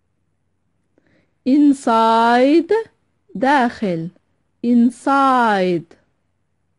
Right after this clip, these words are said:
with، مع، with،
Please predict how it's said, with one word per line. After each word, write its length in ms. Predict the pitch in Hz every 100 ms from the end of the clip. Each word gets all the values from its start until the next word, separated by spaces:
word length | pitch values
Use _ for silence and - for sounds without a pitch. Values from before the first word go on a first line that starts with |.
| _ _ _ _ _ _ _ _ _ -
with، 480 | 220 240 254 277 403 - _ _ _ _ -
مع، 540 | 220 254 220 196 160 170 _ _ _ -
with، 400 | 220 277 262 185